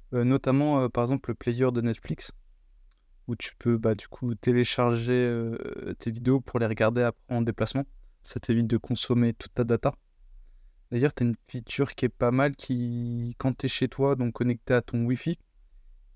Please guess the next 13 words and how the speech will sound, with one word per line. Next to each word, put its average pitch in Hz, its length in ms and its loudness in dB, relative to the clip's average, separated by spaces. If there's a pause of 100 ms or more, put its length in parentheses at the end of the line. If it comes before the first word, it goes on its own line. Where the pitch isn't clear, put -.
(200)
il 120 140 -4
va 120 160 4
te - 160 -4
télécharger 170 840 2
du 127 160 -2
contenu 156 480 -2 (800)
tout 151 100 -2
seul 165 260 4
en 143 80 2
fonction 131 400 -2
de 123 420 2
tes 117 120 -4
préférences. 143 680 -4